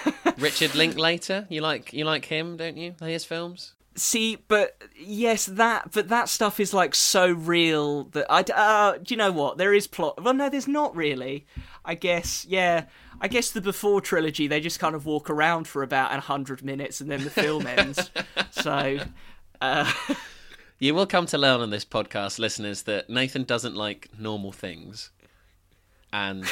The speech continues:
Speaker 2: that is why I think you are the perfect person to tackle this, um, subsection of culture, because nothing we're about to talk about is normal.
Speaker 1: No, <laughs> no,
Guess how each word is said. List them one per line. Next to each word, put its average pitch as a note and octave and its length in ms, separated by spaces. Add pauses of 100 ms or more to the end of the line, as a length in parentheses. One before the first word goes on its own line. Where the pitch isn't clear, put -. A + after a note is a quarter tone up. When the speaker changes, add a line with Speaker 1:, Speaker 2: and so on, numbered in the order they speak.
(120)
Speaker 2:
that B2+ 180
is - 100
why A2+ 140
I A2+ 60
think A2+ 360 (320)
you C3 140
are C#3+ 100
the C3+ 100
perfect F3 460
person D#3+ 360
to - 100
tackle G#2+ 420
this, G#2+ 440 (540)
um, G#2 520
subsection - 680
of G2 100
culture, A2+ 360
because G#2+ 220
nothing D#3 320
we're D3+ 160
about B2+ 260
to A2+ 80
talk A2+ 220
about G2+ 220
is G2+ 80
normal. F#2+ 360
Speaker 1:
No, G3 280
<laughs> - 20
no, - 140